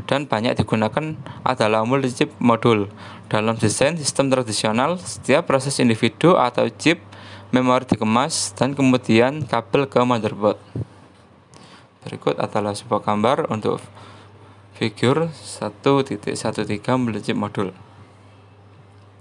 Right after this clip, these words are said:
Ide dasar di balik pengembangan teknologi M C M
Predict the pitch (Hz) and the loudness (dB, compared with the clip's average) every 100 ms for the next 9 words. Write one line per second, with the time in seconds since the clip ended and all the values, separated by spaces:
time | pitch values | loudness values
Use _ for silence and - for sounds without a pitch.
0 | - - - - - - - - - 120 | -20 -20 -20 -20 -20 -20 -20 -8 -2 2
1 | 117 110 165 175 120 110 107 - - 117 | 2 2 2 0 0 0 -2 -2 0 2
2 | 107 104 113 165 165 123 123 120 - 113 | 2 2 0 -2 -2 0 2 2 0 0
3 | 110 - 117 147 185 | 0 2 0 0 -4